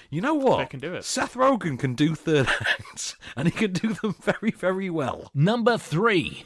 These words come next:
Speaker 2: The Beatles, Eight Days a Week, The Touring Years. You need a shorter title there, Ron Howard. <laughs>
Speaker 1: Do a bit. Just The Beatles would have worked,
Speaker 2: Yeah,
Speaker 1: Ron.
Speaker 2: that'll be fine. Yeah.
Speaker 1: That, that kinda would have worked.
Speaker 2: Fab Four, even shorter.
Speaker 1: Yeah, Fab Four, that would have been amazing.
Speaker 2: Mm.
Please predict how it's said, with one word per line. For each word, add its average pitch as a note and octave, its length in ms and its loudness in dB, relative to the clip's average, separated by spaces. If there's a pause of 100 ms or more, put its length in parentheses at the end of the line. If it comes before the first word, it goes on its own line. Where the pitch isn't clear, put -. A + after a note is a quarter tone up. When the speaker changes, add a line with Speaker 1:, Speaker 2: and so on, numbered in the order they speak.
(160)
Speaker 2:
The C#3 80 -6
Beatles, C#3 600 -8
Eight C3+ 200 -6
Days D3+ 440 -4
a D3 80 -8
Week, D#3+ 460 -14
The C#3 140 -18
Touring F3 420 -4
Years. A#2 600 -8
You A#2+ 120 -14
need C#3+ 200 -8
a C3 60 -6
shorter - 340 -4
title A#2+ 320 -2
there, A#2 180 -8
Ron A#2+ 140 -10
Howard. C3 260 -8 (260)
<laughs> A#2+ 280 -4
Speaker 1:
Do C#3+ 100 6
a C3 80 4
bit. A2 300 4 (180)
Just G2+ 320 -8
The B2+ 160 2
Beatles G#2+ 480 -4
would F#2+ 100 -4
have F#2 80 -2
worked, G2+ 220 0
Speaker 2:
Yeah, G3 120 2
Speaker 1:
Ron. G2 140 -2
Speaker 2:
that'll D#3 160 -2
be D3+ 100 -4
fine. A#2 260 -6 (140)
Yeah. B2 100 -8
Speaker 1:
That, - 160 -10
that - 160 -12
kinda A2 200 -2
would A2+ 120 -2
have A2+ 80 -2
worked. - 520 -2
Speaker 2:
Fab D#3 240 -2
Four, G#2+ 260 -10 (120)
even A#2 200 -10
shorter. F#2 300 -16
Speaker 1:
Yeah, - 120 -14
Fab - 280 -10
Four, - 180 -16
that - 180 -12
would G3 100 -10
have G#3+ 40 -10
been C4 100 -8
amazing. C#4 720 -2
Speaker 2:
Mm. G#2 120 -14